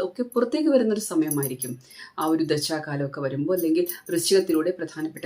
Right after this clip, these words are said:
ഗ്രഹങ്ങളൊക്കെ വരുമ്പോൾ. അതായത് നമ്മുടെ അഞ്ചാം ഭാവത്തിന് ഒരുപാട് കാര്യങ്ങൾ നമുക്ക് പറഞ്ഞു തരാറുണ്ട്. പക്ഷേ പല കാര്യങ്ങളും നമ്മൾ അറിയാതെ പോകുന്നത്, നമ്മുടെ ഫോക്കസ് എന്നത്, നമ്മുടെ ശ്രദ്ധ എന്നത് ഈ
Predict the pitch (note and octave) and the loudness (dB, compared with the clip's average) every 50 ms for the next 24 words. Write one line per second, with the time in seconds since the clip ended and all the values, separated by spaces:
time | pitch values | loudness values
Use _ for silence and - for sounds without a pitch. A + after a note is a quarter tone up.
0 | C#3+ C#3+ D3 C#3 C#3 C#3+ C3 C#3 C#3 - C#3+ C#3 C#3 C#3 C3 B2+ - - - _ | -6 -4 -4 -4 -2 -2 -4 -4 -4 -6 -8 -8 -8 -8 -10 -12 -14 -16 -20 _
1 | _ _ - - - _ _ _ - F3+ - A#3 C4+ C#4+ C#4 D4 D4 D4+ E4+ - | _ _ -20 -20 -20 _ _ _ -8 -2 2 2 4 4 4 2 2 4 4 4
2 | G3 A3+ B3 A#3 G#3+ G3+ G#3+ A3+ A3+ A3 - - G#3+ G3+ G3+ G3+ A3 G#3 G#3 F#3+ | 4 4 2 2 2 2 2 2 0 0 0 -2 -4 -4 -2 0 2 6 6 6
3 | F#3 F#3+ F#3+ A3 A3+ A3+ A#3 A#3+ A#3+ A#3+ A#3 - F#3+ E3+ E3+ F3 F3 F3+ E3+ E3 | 6 6 0 0 0 2 2 4 4 2 2 2 -2 -2 0 2 2 4 4 4
4 | D3+ D3+ D3 - G3 - E3+ D3 C#3+ C#3 C#3 C#3+ C#3 C3+ B2+ C#3 C3+ C3+ - _ | 2 0 -2 -6 -6 -4 -4 -4 -4 -4 -6 -6 -8 -8 -8 -10 -12 -12 -14 _
5 | - - - - - _ - A3 A3 - - B3+ A#3+ A3+ - _ - _ - G3+ | -20 -20 -20 -20 -18 _ -4 -2 0 2 2 2 2 0 -4 _ -20 _ -4 0
6 | G#3 B3 C#4 C#4 C4+ A3 G3+ G#3 G#3 G3+ G#3+ A3 G#3 G3 F#3 F3 F#3 F#3+ G3 F#3+ | 4 4 4 4 6 4 6 6 4 4 4 2 4 4 4 6 6 6 6 6
7 | - G3 E3 D#3+ E3 F3+ F#3 F#3+ F#3 G3+ F#3+ - E3 D#3 D#3 D#3+ D#3+ D#3+ G3 B3 | 4 -4 -2 2 4 4 4 4 2 0 0 0 0 0 2 2 2 2 0 -2
8 | - - - - _ - F3 E3+ F#3 F#3+ G3+ G3+ - - - E3 E3+ E3+ - - | -4 -10 -20 -20 _ -2 0 4 4 6 4 4 0 -2 -2 0 0 0 0 -4
9 | - - - D#3+ D#3 - - F#3 - F#3 E3+ F3 F3+ F#3+ - - F#3+ F3 E3+ F3 | -4 -2 0 0 0 0 0 -2 -4 -2 0 0 0 0 -2 -2 -2 -2 -2 -2
10 | - - G3+ F#3 E3+ D#3+ D#3+ - - G#3 | -4 -2 0 2 2 2 2 0 -2 -4